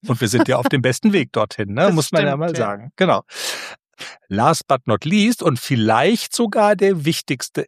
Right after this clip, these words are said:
Speaker 1: Inhalt, ach, weil, nein, ist alles wichtig natürlich, aber ein sehr wichtiger Inhalt unserer Folge. Wir sind ja so ein bisschen stolz drauf und, oder wir machen es mit Freude,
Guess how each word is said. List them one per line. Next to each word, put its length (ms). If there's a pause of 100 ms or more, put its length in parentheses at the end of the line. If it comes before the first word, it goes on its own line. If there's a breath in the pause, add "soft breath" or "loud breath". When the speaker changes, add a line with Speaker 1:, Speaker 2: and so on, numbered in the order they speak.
Speaker 1:
Inhalt, 720
ach, 140
weil, 140
nein, 180
ist 140
alles 340
wichtig 360
natürlich, 580
aber 240
ein 320
sehr 600
wichtiger 520
Inhalt 600 (100)
unserer 400
Folge. 600 (440 loud breath)
Wir 120
sind 180
ja 80
so 80
ein 40
bisschen 280
stolz 360
drauf 540
und, 240
oder 320
wir 180
machen 340
es 180
mit 160
Freude, 760